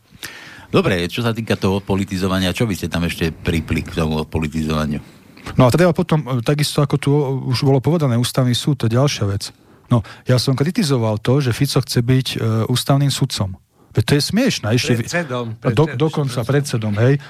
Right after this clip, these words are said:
Speaker 2: A ešte vyhlási, že on ako, ako predseda ústavného súdu by bol apolitické, vedel by sa povzniesť nad politické veci.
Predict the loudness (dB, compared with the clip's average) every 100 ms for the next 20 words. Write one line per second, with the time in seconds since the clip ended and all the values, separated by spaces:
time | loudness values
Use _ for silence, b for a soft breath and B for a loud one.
0 | B 2 4 2 4 4 2 0 0 2
1 | 2 0 2 0 0 B B 0 2 0
2 | 0 0 0 0 0 0 0 0 0 0
3 | 2 2 2 0 0 2 0 0 -6 -2
4 | 2 2 2 0 0 0 2 0 0 0
5 | 0 -2 2 2 2 -2 -4 0 2 0
6 | -2